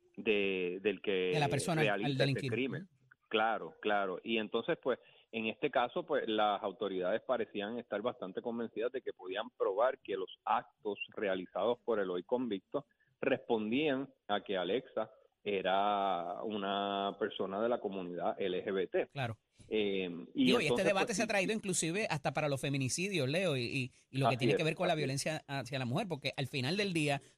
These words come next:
Speaker 2: un asesinato es un asesinato irrespectivo contra quien se cometa, pero añadirle una pena adicional porque sea mujer, porque sea trans, porque sea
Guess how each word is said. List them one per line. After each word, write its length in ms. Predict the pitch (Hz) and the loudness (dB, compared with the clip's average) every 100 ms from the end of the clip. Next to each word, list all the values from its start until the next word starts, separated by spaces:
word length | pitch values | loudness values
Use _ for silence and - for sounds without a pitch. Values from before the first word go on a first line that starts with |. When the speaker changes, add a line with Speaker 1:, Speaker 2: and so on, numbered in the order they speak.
| - | -4
Speaker 2:
un 120 | 165 | 0
asesinato 500 | 175 180 180 160 170 | 2 2 2 0 0
es 60 | 175 | -2
un 100 | 170 | 0
asesinato 580 | 156 165 170 139 143 202 | -2 0 0 0 -2 -4
irrespectivo 680 | 151 151 - 135 - 151 156 | -2 -2 -4 -8 -4 -4 -2
contra 280 | 151 131 123 | -4 -4 -4
quien 220 | 139 135 | -4 -6
se 120 | 135 | -6
cometa, 440 | 123 170 175 110 - - _ | -6 -4 -4 -6 -10 -20 _
pero 160 | 156 151 | 0 2
añadirle 500 | 156 147 160 180 202 | 2 2 0 0 0
una 240 | 190 180 | 0 0
pena 260 | 196 202 196 | 0 0 2
adicional 460 | 185 - 160 175 | 2 2 0 0
porque 280 | 175 139 131 | -2 -6 -4
sea 180 | - 147 | -2 0
mujer, 340 | 160 147 151 | 0 0 0
porque 240 | 139 131 139 | -4 -8 -6
sea 240 | 147 143 | -2 0
trans, 300 | 147 147 143 | 0 -2 -4
porque 240 | - 120 127 | -8 -12 -8
sea 380 | 135 143 147 | -2 0 0